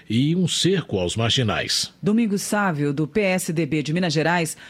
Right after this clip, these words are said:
Speaker 2: lamenta que a previsão de condenação em segunda instância não tenha sido aprovada no pacote anticrime. Ele argumenta que o brasileiro não pode continuar vivendo em um país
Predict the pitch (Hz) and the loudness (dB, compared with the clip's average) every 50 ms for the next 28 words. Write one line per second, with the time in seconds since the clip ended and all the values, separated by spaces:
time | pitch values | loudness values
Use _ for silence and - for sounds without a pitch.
0 | - - 214 233 226 208 220 247 254 240 240 226 - 226 214 202 202 - - 277 | -6 -2 0 2 4 4 4 2 2 2 0 0 0 0 0 0 0 0 -2 0
1 | 226 226 196 - 190 185 180 170 170 165 - 185 175 185 180 170 147 143 - 147 | 0 0 -2 0 0 0 0 -2 -2 -2 -2 -2 0 0 0 0 -2 -2 -2 -2
2 | 127 123 120 - 156 147 208 202 196 147 - - - 196 208 220 208 - 233 214 | -2 -2 -2 -2 -2 0 0 0 0 -2 -2 -2 -2 0 0 0 0 -2 -2 -4
3 | - - - - - 202 226 269 320 302 - 302 269 262 240 - - 220 190 202 | -4 -8 -12 -4 0 2 2 2 2 0 0 2 2 2 2 0 0 -2 -2 -2
4 | 196 208 175 151 - 160 156 156 156 165 156 - 160 - - 156 151 - - 170 | 0 -2 -2 0 0 0 0 0 0 0 0 -2 -2 -2 -2 -2 -2 0 -2 -2
5 | - - 185 - 170 160 170 165 143 113 107 - - - - - - 185 196 202 | -2 -2 -4 -2 0 0 2 2 0 0 -2 -6 -12 -20 -16 -2 0 2 2 2
6 | 196 190 175 185 180 190 202 196 190 180 - 190 185 170 160 208 196 180 170 170 | 2 2 2 0 2 2 2 0 0 -2 -2 -2 0 0 2 0 0 0 0 0
7 | 170 185 185 180 175 185 214 220 196 - 196 196 196 196 185 143 160 - 165 151 | 0 2 2 2 2 2 2 0 0 0 0 2 2 2 0 -2 -2 -2 -2 -2
8 | - 160 156 156 156 156 143 147 131 123 160 175 170 151 151 143 151 151 143 147 | 0 0 2 2 2 2 0 -2 -2 0 0 0 0 0 0 0 0 0 0 0
9 | 131 131 151 180 190 170 - - | 0 0 2 0 0 0 -2 -6